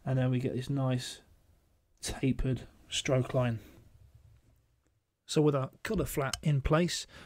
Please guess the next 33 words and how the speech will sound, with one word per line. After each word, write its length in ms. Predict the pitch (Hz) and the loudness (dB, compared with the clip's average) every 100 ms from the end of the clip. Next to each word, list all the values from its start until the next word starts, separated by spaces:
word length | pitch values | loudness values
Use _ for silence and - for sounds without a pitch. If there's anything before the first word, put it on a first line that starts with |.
| - - | -18 2
we 220 | 160 151 | 8 8
can 220 | 135 147 | 8 6
now 240 | 151 151 143 | 6 6 4
start 340 | - 151 139 | 4 2 4
looking 300 | 151 - 143 | 2 2 2
at 240 | 139 156 143 | 0 -2 0
the 440 | 143 139 139 - | 2 2 0 0
mid 340 | 175 156 165 139 | 6 8 8 4
reflections, 760 | 151 135 - 131 - 143 135 123 | 0 0 0 -4 -2 0 0 0
which 220 | 143 - | -2 -2
is 180 | 135 123 | -2 0
the 260 | 139 131 - - - - | 0 0 -4 -18 -10 4
lighter 600 | 151 156 147 - 131 120 _ - | 6 8 4 2 0 -2 _ 0
orange. 460 | 139 127 127 127 - - - - - | 2 2 0 -4 -8 -18 -20 -16 2
Now, 240 | 151 143 131 | 4 6 4
if 160 | 135 | 2
I 80 | 165 | 2
just 220 | 170 - | 2 2
turn 200 | 180 160 | 2 2
back 280 | 143 131 - | 2 0 0
on 280 | 143 139 143 | 2 2 0
the 480 | 202 151 135 131 131 - _ _ _ - | -2 0 2 2 -2 -6 _ _ _ -10
photo 680 | - 160 156 - 135 143 | 2 4 4 4 2 2
I 60 | 135 | 0
used, 500 | 139 147 160 - - - - - - _ _ _ _ _ _ _ _ _ _ _ _ _ - _ _ _ _ _ _ _ - - - _ _ _ - | 0 2 0 -2 -10 -18 -12 -12 -14 _ _ _ _ _ _ _ _ _ _ _ _ _ -20 _ _ _ _ _ _ _ -20 -20 -20 _ _ _ 0
you'll 160 | 139 135 | 4 6
see 200 | 160 147 | 6 4
it's 160 | 127 | 4
in 80 | 156 | 4
a, 140 | 143 | 4
a 80 | 139 | 4
brightly 440 | 135 170 175 147 147 | 4 6 6 6 4
lit 460 | 143 143 - - | 6 6 4 -8